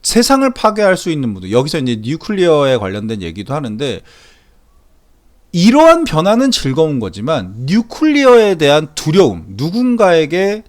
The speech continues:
두려움을 주는 것은 즐거움을 주지 않는다라는 거죠. 보험 산업에서 에프에스디가 나와서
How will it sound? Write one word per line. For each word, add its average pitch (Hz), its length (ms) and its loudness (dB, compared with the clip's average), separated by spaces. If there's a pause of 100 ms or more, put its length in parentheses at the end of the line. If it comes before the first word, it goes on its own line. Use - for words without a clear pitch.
(140)
두려움을 220 580 -2
주는 123 240 -4
것은 113 300 -10
즐거움을 175 580 -2
주지 - 220 -10
않는다라는 90 520 -8
거죠. - 220 -20 (560)
보험 233 400 4
산업에서 190 640 0
에프에스디가 175 760 -2
나와서 131 640 0